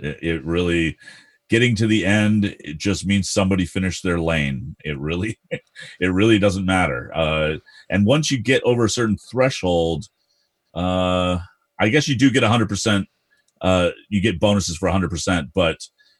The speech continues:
uh, if you're not gonna, if you're not anywhere near getting it, I think, I, I don't remember what the percentage is, uh, in the, in the raid itself, but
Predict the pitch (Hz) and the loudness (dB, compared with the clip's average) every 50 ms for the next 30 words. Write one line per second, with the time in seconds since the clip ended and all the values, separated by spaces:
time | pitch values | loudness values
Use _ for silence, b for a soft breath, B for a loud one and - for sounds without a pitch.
0 | _ _ _ - 82 82 85 82 82 80 - - 95 90 - 107 107 104 110 120 | _ _ _ -4 -2 -2 0 0 0 0 -2 -2 -2 -2 0 0 2 4 4 4
1 | 120 117 - - 117 110 87 95 87 117 117 117 117 113 107 107 104 104 101 95 | 4 2 2 0 -2 -2 -2 -4 -4 -2 0 0 2 2 2 2 2 2 2 2
2 | 92 92 101 104 101 90 78 92 98 98 95 92 87 82 78 80 - _ _ _ | 2 2 4 2 2 2 2 2 2 2 2 0 0 -2 -2 -4 -6 _ _ _
3 | - 76 76 76 - - 98 82 71 82 92 95 92 - - 92 101 101 95 98 | -10 -8 -8 -6 -6 -6 -8 -6 -2 -2 0 -2 -2 -2 -2 -2 -2 -2 -2 -2
4 | 98 95 92 92 87 - - - - 98 92 90 85 76 87 85 82 80 76 - | -2 0 0 -2 -2 -4 -8 -6 -4 -2 -2 -2 -2 -2 -2 -2 -2 -2 -4 -6
5 | - - b b b b b b b b b _ _ - 80 82 82 82 80 80 | -10 -14 b b b b b b b b b _ _ -6 -4 -2 0 0 0 0
6 | 80 78 78 76 - - 85 87 87 _ _ - - 90 90 90 90 85 85 - | -2 -2 -4 -6 -8 -12 -12 -12 -12 _ _ -6 -2 0 0 2 0 0 -2 -2
7 | 87 90 92 85 85 85 85 82 80 73 - 101 92 87 82 73 - - 90 85 | -2 0 0 2 2 2 0 0 -2 -2 -2 0 0 0 0 -2 -2 -2 0 0
8 | 82 | 0